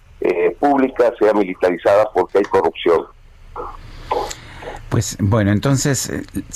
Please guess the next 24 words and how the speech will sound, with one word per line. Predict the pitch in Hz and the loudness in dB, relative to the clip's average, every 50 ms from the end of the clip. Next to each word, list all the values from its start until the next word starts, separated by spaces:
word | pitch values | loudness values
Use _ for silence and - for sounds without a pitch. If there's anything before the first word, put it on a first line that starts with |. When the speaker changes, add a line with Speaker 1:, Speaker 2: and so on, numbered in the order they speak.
| - - - | -12 -8 -2
Speaker 2:
la | - 127 - | -2 -2 0
posición, | - 113 107 95 101 98 - 135 127 131 131 123 123 123 - | 0 -2 -2 0 0 0 0 2 2 2 4 2 2 0 0
la | - 110 | 0 -2
posición | - - 107 95 98 92 - 123 123 123 | 0 0 -2 0 0 0 0 2 2 2
de | 110 | 2
usted | 117 - - 127 123 120 | 0 0 0 0 0 0
es | 117 110 - - | 0 -2 -2 0
que | - 107 | 0 2
no | 101 104 107 113 117 113 107 104 | 4 4 4 4 4 4 2 2
es | 110 110 104 107 | 2 0 0 0
lo | 101 95 | 0 0
correcto, | 90 - 95 90 95 123 123 117 - - 135 127 120 - | 0 0 -2 0 0 0 0 -2 -2 -2 -2 -2 -2 -2
que | - 117 104 98 | 0 0 0 0
esto, | 92 - - 113 101 92 92 - - - - - - - - - - | 0 -2 0 0 0 0 -2 -6 -16 -18 -16 -16 -16 -16 -16 -10 -4
eh, | - 98 95 92 90 90 87 85 85 85 90 | -2 -2 0 0 0 0 0 0 0 -2 -2
distrae | 95 110 110 98 - - 131 117 117 117 113 113 | 0 0 0 -2 -2 -2 -2 0 0 2 2 0
a | 110 | 0
la | 107 104 | 0 0
Marina | 95 95 95 104 107 107 107 | 0 0 0 2 2 2 2
de | 101 95 | 2 0
sus | - - 98 85 | 0 0 0 0
responsabilidades | 92 90 - - 98 90 - - 95 92 92 101 92 110 113 117 127 127 - - - | 0 -2 -2 -2 -2 0 0 0 -2 0 0 2 2 2 2 2 0 -2 -2 -4 -4
y | - 123 120 110 | 0 0 0 0
que, | - - 127 123 135 143 | 0 0 0 2 2 0